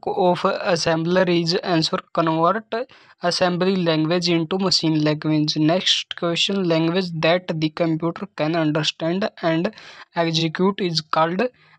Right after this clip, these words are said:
answer, machine language. Next question, if a domain name ends with dot edu, dot U S, that then it is, answer,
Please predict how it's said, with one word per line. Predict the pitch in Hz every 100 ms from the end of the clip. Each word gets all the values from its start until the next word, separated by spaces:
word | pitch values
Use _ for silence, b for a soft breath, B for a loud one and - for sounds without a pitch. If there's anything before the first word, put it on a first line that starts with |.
| _
answer, | 165 165 - 208
machine | 214 175 165 - - - 170 160
language. | 160 151 151 151
Next | 151 170 - -
question, | 175 - 202 208
if | 180 160
a | 175
domain | 160 156 160 180 190
name | 165 165 190 - -
ends | 165 170 - 214 B B B B
with | 165 180 175 202 165
dot | 170 175 165
edu, | 175 185 160 165 175 190 226 196
dot | 165 170 180 - 208 -
U | 185 170 170
S, | 185 196 - B B B B
that | 170 160 180 196 196 - -
then | 190 160 165 185 208 269 -
it | 190 202
is, | 185 165 190 294 - 170
answer, | 165 170 - 185